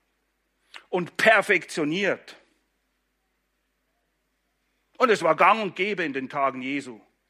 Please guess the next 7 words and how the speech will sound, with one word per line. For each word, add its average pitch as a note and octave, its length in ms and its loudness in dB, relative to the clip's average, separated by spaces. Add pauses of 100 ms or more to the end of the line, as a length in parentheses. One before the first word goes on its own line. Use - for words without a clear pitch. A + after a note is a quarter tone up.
(480)
so F3 300 -4
zu - 220 -18
reden. A#2+ 460 -12 (1000)
Aber C3 140 -6
weißt C3 180 -8
du A#2 60 -14
was? C3+ 360 -10